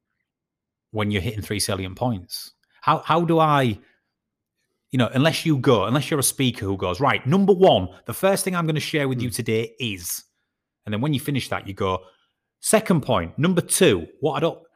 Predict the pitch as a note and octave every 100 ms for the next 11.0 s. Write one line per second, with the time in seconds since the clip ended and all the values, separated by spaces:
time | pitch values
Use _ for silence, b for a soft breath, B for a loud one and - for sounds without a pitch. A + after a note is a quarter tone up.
0 | - D3 G3 - F#3+ D#3+ B2+ D#3+ E3 D#3
1 | D3 D3 C3+ - D#3 C#3+ A2 F#2 F2 F#2
2 | F#2 A2+ A2 B2+ D#3 E3+ D#3 D#3+ D3 -
3 | C3 - A2+ A#2 - G2+ A#2 G2+ - _
4 | _ _ _ _ _ _ - - _ _
5 | _ _ _ _ _ B2+ E3+ D3+ D#3+ E3+
6 | C#3 - D#3 C#3+ B2+ G2+ G2 F2+ F#2 G#2+
7 | A2 A#2+ A#2 A#2 - G#2+ - G2+ F#2+ -
8 | _ - G#2+ G#2 - - B2+ C3 C3 -
9 | B2 A2+ - B2 G#2+ G#2 G#2 - G#2 G2
10 | G#2 G#2 - F#2+ F2+ G#2+ F#2 F2 F2 E2